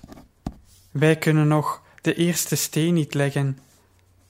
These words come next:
want als wij zelf bouwmeester en baas willen spelen, begint het op de toren van Babel te gelijken.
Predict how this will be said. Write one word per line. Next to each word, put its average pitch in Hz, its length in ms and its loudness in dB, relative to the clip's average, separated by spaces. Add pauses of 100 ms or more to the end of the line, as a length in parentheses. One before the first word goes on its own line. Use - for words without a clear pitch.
(200)
want 151 260 2
als 156 260 0
wij 156 200 2
zelf 160 360 0
bouwmeester 156 680 0
en 139 220 2
baas 147 380 -2
willen 139 220 -2
spelen, 135 580 -4 (360)
begint 143 520 2
het - 320 -2
op 143 160 -4
de 151 120 -2
toren 160 440 2
van 147 220 4
Babel 139 460 2
te 143 160 -2
gelijken. 135 640 -4